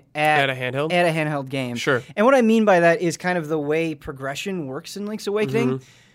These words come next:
Speaker 1: where it's a lot of, okay, you need to go to a dungeon, you need to unlock this, you need to trade this,
Speaker 2: This
Speaker 1: this person
Speaker 2: item.
Speaker 1: needs this item,
Speaker 2: Mm-hmm.
Speaker 1: then you get this item, now you need to trade it. It's, it's, there's a lot of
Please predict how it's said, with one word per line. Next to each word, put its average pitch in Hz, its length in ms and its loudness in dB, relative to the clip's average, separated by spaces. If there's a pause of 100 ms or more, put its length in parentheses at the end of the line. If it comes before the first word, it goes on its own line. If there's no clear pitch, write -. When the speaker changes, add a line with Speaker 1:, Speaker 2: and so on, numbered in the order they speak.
(120)
Speaker 1:
where 160 580 2 (340)
it's 190 180 0
a 202 80 4
lot 190 300 4
of, 165 340 0 (600)
okay, 156 640 2 (560)
you 185 180 -4
need 214 140 2
to 208 80 0
go 196 160 2
to 180 120 0
a 170 40 2
dungeon, 147 600 -2
you 165 160 -8
need 185 140 0
to 175 140 0
unlock 143 340 -4
this, 139 400 -8 (320)
you 170 180 -2
need 202 180 0
to 180 60 0
trade 196 640 0
this, 160 200 -2
Speaker 2:
This 131 100 -6
Speaker 1:
this 220 180 4
person 233 260 2
Speaker 2:
item. 214 80 -2
Speaker 1:
needs 185 180 -4
this 185 180 -4
item, 156 320 0
Speaker 2:
Mm-hmm. 127 280 -4
Speaker 1:
then 185 180 0
you 196 80 -2
get 190 160 -2
this 185 200 -4
item, 160 260 0
now 160 80 -2
you 170 100 -2
need 170 160 -2
to 147 60 -10
trade 165 260 -2
it. - 80 -10 (240)
It's, 185 260 -4
it's, 190 340 -6 (300)
there's 196 180 -2
a 220 60 4
lot 214 420 2
of 175 460 2